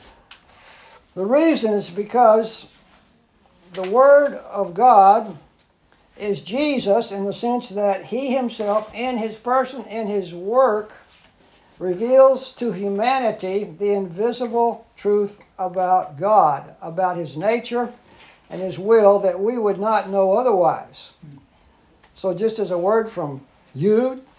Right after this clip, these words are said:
to me communicates a truth that is in your mind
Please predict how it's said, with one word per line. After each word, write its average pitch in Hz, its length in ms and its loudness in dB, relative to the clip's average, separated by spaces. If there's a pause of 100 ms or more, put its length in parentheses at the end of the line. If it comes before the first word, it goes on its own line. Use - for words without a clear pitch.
(300)
to 196 140 -4
me 196 280 2
communicates 214 680 -2
a 175 80 -6
truth 233 320 -6
that 202 120 -4
is 185 180 -4
in 190 280 -2
your 247 220 4
mind 220 540 -2